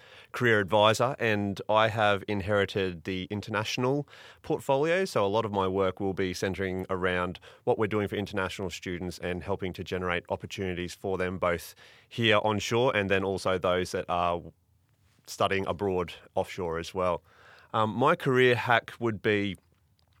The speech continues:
focusing on your communication. And it's something that doesn't necessarily come naturally to most of us. And I think we only get confident communicators through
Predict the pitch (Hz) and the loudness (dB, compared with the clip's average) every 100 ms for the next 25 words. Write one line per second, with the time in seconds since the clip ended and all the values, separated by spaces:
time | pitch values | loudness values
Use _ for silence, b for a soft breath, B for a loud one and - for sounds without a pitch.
0 | - - 143 160 151 143 123 113 107 95 | -20 -2 2 2 2 0 2 2 0 -2
1 | - 98 90 - 85 92 98 82 - B | -4 -6 -6 -6 -8 -6 -8 -10 -14 B
2 | B B B 110 101 101 107 98 117 117 | B B B 0 2 0 -4 -2 0 0
3 | 104 92 107 107 107 104 113 - 110 101 | 0 2 0 0 -2 -4 -4 -2 2 2
4 | 101 95 90 - 98 92 92 - 104 104 | 2 0 -2 -4 -2 0 -2 -2 -2 -2
5 | - 95 90 104 - 107 175 - - - | -4 -2 -2 -2 -4 -4 -4 -6 -14 -18
6 | B B - 104 98 123 110 120 110 113 | B B -6 -4 -2 -4 0 2 2 2
7 | 104 87 104 - - - 123 117 113 107 | 0 4 4 2 -6 -4 -2 0 0 -2
8 | - 101 101 101 - 95 92 90 - - | -4 -2 -2 -2 -2 -2 0 -4 -6 -4
9 | 95 92 92 | -2 0 -4